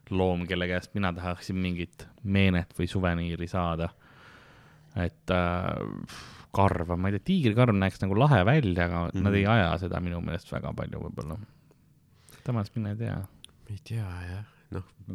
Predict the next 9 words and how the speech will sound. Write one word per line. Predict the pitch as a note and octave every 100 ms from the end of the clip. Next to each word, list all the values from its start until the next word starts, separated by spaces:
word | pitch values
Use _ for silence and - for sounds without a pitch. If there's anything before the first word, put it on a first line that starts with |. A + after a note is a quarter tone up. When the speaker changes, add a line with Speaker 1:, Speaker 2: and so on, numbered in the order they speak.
| G2
Speaker 2:
ma | F#2+ G2
pa-, | G2+ -
ma | F#2+ A#2
arvan, | G#2 F#2+
et | F#2+
kõik | A2 A#2
kaslased | - F2+ - E2+ E2 E2
ikka, | - F2 E2+ F2
noh, | F2